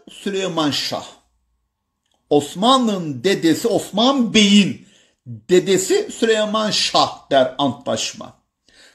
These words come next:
Öyle biliyorduk o zaman yirmi birde. Aradan yıllar geçiyor lan, bir bakıyoruz araştırmalar bilmem neler.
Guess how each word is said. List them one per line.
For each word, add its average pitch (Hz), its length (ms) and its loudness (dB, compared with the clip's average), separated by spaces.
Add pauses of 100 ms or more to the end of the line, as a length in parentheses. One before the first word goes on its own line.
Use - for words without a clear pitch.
(140)
Öyle 262 360 6
biliyorduk 170 320 -6
o 156 60 -4
zaman 131 240 -6
yirmi 180 340 -4
birde. 180 460 2 (840)
Aradan 233 480 4
yıllar 254 380 2
geçiyor 247 640 0
lan, 262 300 0
bir 349 120 -4
bakıyoruz 247 480 0
araştırmalar 220 840 2
bilmem 202 500 -4
neler. 285 360 -2